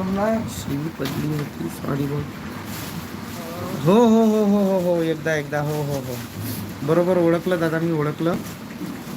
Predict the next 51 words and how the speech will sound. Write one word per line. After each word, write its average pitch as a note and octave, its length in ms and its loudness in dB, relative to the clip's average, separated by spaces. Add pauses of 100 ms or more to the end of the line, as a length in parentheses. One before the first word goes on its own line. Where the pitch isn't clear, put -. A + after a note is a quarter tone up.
(260)
अं, C3+ 540 0
माझ्याकडून E3 540 2
पण E3 120 0
मी E3 180 2
तुम्हाला D#3+ 280 -2
काही D#3+ 200 2
उलटं D#3 200 0
सुलटं D#3+ 340 0
बोललो D#3+ 280 4
असेल D#3+ 220 0
तर D#3+ 100 2
मी E3 100 2
चुकून E3 360 0
तुम्ही, E3 380 2
अं, C#3+ 420 -2
मला D3 520 0
शिवी D3+ 240 -2
दिली D#3 260 2
असेल, D#3+ 280 2 (500)
हरकत D3 340 0
नाही D#3+ 160 0
आहे, D#3+ 100 0
पण D#3+ 80 -4 (200)
मी D#3 140 2
पण E3 140 -2
तुम्हाला D#3 300 -2
काही D#3+ 180 0
बोललो D3+ 260 0
असेल - 240 -4
त्याच्याबद्दल D3+ 400 -2
तुम्हाला D3+ 320 -2
सॉरी C#3+ 340 0
म्हणतो. D#3 380 0 (1120)
निलेश F#3+ 260 8
दादा, G3+ 220 6
मी G3 140 6
पण F#3+ 160 -2
आता F#3+ 180 0
लाईव्ह F#3 280 4
बंद F3 240 2
करणार E3+ 400 0
आहे, E3 140 2
मला E3 200 2
जायचं D#3 420 2
आहे. D3 100 2
आता D3 160 -2
या D3+ 120 2
लोकांना D3+ 280 -2
मटेरियल D#3 360 2
देतो D3 220 0
मी. D#3+ 160 2